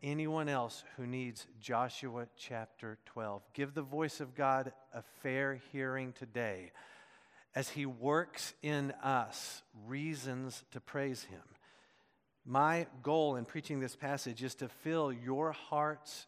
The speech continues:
and your mouths with praise. And Joshua chapter twelve gives us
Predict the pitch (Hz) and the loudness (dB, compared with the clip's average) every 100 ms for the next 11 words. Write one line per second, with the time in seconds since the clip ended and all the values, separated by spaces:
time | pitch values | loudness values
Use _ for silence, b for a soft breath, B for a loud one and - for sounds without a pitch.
0 | - 120 113 135 135 135 135 131 123 117 | -10 -6 -2 0 2 2 4 4 2 -4
1 | - 127 117 - - 127 117 98 95 B | -10 -8 -10 -10 -6 -2 -2 -4 -8 B
2 | B B B - 123 113 139 165 - 156 | B B B -6 -4 4 4 4 0 -4
3 | - 156 - 143 160 147 123 147 139 135 | 0 -2 -2 -4 2 2 2 0 0 2
4 | 135 - | 2 2